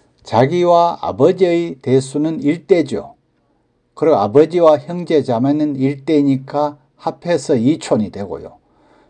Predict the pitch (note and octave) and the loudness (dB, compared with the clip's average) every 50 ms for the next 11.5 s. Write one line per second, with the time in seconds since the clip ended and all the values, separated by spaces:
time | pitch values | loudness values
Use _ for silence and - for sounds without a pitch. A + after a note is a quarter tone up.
0 | _ _ _ B2 C#3 D3 C#3 - - - G3 - - _ _ - F3+ F3+ F3 E3 | _ _ _ 0 0 0 0 -6 -4 -4 -6 -6 -8 _ _ -2 0 2 4 4
1 | E3 E3 E3+ D3+ C#3 - - A#2 B2 B2+ C3+ C#3+ C#3 C3+ C3 B2+ C3+ D3+ D3+ C#3+ | 4 2 0 -2 -6 -6 -6 -6 -6 -4 -2 -2 0 2 0 0 -2 -4 -6 -10
2 | - _ _ _ _ - - F3+ F#3 G3 F#3+ G3 G3 F3 F#3+ E3 C#3+ - - A2+ | -18 _ _ _ _ -8 -2 0 2 2 4 4 4 4 4 0 0 -2 -4 -12
3 | - F#2 F2+ G2+ A2+ A#2 G#2+ G2+ F2 E2 - - C2+ C2+ - _ _ _ _ _ | -12 -10 -8 -6 -4 -4 -4 -4 -6 -10 -16 -16 -18 -18 -18 _ _ _ _ _
4 | _ _ _ _ _ _ - D3+ D3+ D3 D3 C#3+ C#3 D3+ C#3+ C3 C#3 C#3 C#3 D3 | _ _ _ _ _ _ -2 2 4 4 4 4 2 0 0 0 0 0 2 2
5 | E3+ F3 F3+ E3+ D3 - - B2 B2+ - - - - C3+ C3 - _ C#3 C3+ B2+ | 2 0 -2 -6 -10 -8 -8 -8 -8 -8 -10 -6 -6 -6 -6 -8 _ -4 -2 -2
6 | A#2 A2+ A#2 C3 C3+ C#3+ C3+ - D#3 C#3+ B2 G#2+ F#2 - D#2 A#1+ - - _ _ | 0 0 0 0 -2 -2 -4 -2 0 0 0 0 -6 -10 -14 -14 -14 -18 _ _
7 | _ _ _ _ _ _ _ _ - G#2+ A2 B2 B2+ C#3+ D3 C#3+ C3+ C3+ B2+ A#2+ | _ _ _ _ _ _ _ _ -6 -4 -4 0 2 2 2 4 4 2 0 0
8 | B2+ B2+ C3 D#3 D#3+ D3 D#3+ C#3+ C3+ C3+ B2+ B2 B2 - _ - D3 D3+ D#3 - | 0 -2 -2 -2 0 2 2 4 4 4 2 -2 -4 -8 _ -10 -10 -10 -10 -12
9 | _ _ _ _ _ - F#3 - _ _ G3 F#3+ E3+ - - F3+ E3+ E3+ D#3 C#3 | _ _ _ _ _ -10 -10 -10 _ _ -6 -6 -6 -6 -6 -4 -4 -4 -4 -2
10 | - G3+ G#3+ A#3 G#3+ - - D3 B2 G2+ F2 - E2+ F2 F#2 F2+ F2 F2+ - - | -2 0 0 0 0 -2 -4 -4 -4 -4 -6 -10 -14 -14 -14 -12 -14 -12 -12 -12
11 | F2 - D2+ C#2+ - - - - - | -14 -14 -16 -18 -20 -20 -20 -20 -20